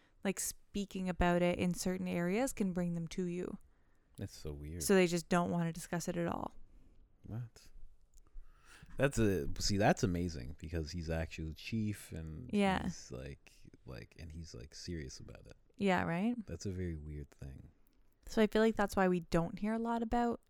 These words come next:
Speaker 1: their legends, because it's very hush-hush in their community.
Speaker 2: That's, and that's very odd because it's like, why would they choose to just stay in these certain foresty areas? Like, if you could take skin,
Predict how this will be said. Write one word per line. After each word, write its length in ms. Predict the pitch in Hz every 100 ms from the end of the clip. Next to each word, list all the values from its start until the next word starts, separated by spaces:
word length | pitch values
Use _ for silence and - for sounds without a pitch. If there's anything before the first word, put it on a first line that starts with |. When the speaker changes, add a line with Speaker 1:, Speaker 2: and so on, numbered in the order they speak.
| -
Speaker 1:
their 360 | 202 226 226
legends, 720 | 226 226 226 269 320 - - - - _ _ _ -
because 380 | - - 180 175
it's 140 | -
very 200 | 185 175
hush-hush 540 | 170 180 175 180 170 -
in 80 | 165
their 100 | 160
community. 640 | - 165 160 156 - 185 - - _ _ _ - - - -
Speaker 2:
That's, 280 | - 151 - - -
and 320 | 87 110 135
that's 140 | 185
very 220 | 262 - -
odd 260 | 95 90 73
because 220 | - 82
it's 140 | -
like, 340 | 78 78 - - - _ - _ _ _ - _ _ -
why 200 | 87 107
would 140 | 107
they 180 | 95 92
choose 360 | - - 92 85
to 80 |
just 220 | 85 80 -
stay 300 | - 82 82
in 280 | 76 76 73 _
these 240 | 82 80 69
certain 380 | - 82 76 73
foresty 580 | - 78 76 - -
areas? 640 | 71 73 73 64 - - _ -
Like, 180 | 82 73
if 120 | 78
you 100 | 85
could 180 | 80 -
take 300 | 85 82 -
skin, 600 | - - - 82 78